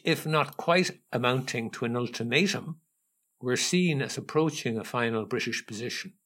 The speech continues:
The proposals, backed by a British threat of outright war in Ireland, were to become the basis for a treaty that, when amended in certain ways and signed on the sixth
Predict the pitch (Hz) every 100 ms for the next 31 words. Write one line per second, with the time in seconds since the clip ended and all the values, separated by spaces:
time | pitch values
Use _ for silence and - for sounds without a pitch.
0 | _ _ _ _ _ _ _ _ _ _
1 | _ _ _ _ _ _ _ - 131 151
2 | 147 196 190 139 143 139 - _ _ _
3 | - 160 165 - 175 151 127 131 - 113
4 | - - 143 151 - 117 - 127 117 117
5 | 113 - 139 147 123 110 92 82 85 -
6 | - _ _ _ _ - 131 139 143 -
7 | 156 160 151 139 135 - 135 - 127 113
8 | - 143 - 113 - _ _ 143 - 185
9 | 190 185 190 175 147 139 - 143 123 131
10 | 120 123 127 120 117 - 139 139 143 143
11 | 127 127 - 151 - -